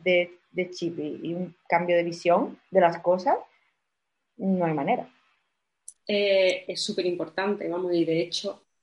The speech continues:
Speaker 2: a-, <laughs> para eso estamos aquí, ¿no? Para intentar dar a conocer, eh, mucho, mucho más, es decir, para educar a todo el mundo que no solamente que tengan problemas digestivos, ¿no? Sino que se interese por la salud en general,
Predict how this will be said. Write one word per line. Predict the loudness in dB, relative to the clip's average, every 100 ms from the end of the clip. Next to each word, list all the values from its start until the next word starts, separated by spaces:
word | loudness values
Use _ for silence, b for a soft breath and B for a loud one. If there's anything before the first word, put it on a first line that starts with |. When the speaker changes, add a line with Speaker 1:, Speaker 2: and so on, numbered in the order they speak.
| -8
Speaker 2:
a-, | -6
<laughs> | -2 4 6 6
para | 6 6
eso | 6
estamos | 4 4 2 4
aquí, | 2 2
¿no? | 2 2
Para | 2 2
intentar | 2 -4 -4 0
dar | 2 4
a |
conocer, | 2 -2 -4 -4 -4 B B B _ _ -4
eh, | 2 4 6 6 4 2 0 -2
mucho, | 2 2 0 -6
mucho | -2 -2 -2 -4
más, | -2 -2
es | -4
decir, | -8 -8
para | -6 -4 -4 -2
educar | -2 -2 -4 -4 -2
a | 0
todo | 0 -2
el | -2
mundo | -4 -2 -6 -6
que | -4 -2 -2 -2 -2 -4 -6
no | -6 -6
solamente | -2 0 2 0
que | -2
tengan | -4 -8 -10 _
problemas | -2 -2 -4
digestivos, | -6 -12 -6 -4 -2
¿no? | -4
Sino | -4 -4
que | -6
se | -6
interese | -6 -4 -4 -4 -8
por | -8
la | -8
salud | -10 -12
en | -10
general, | -10 -6 -8